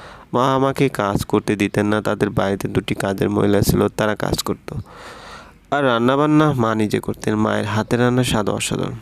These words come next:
তাই মা আমাকে মাঝে রান্না শেখানো শুরু করলো।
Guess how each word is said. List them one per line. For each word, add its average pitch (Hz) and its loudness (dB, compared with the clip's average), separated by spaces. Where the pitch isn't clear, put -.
তাই 113 2
মা 117 2
আমাকে 117 2
মাঝে 107 2
রান্না 104 0
শেখানো 104 -2
শুরু 110 -4
করলো। - -4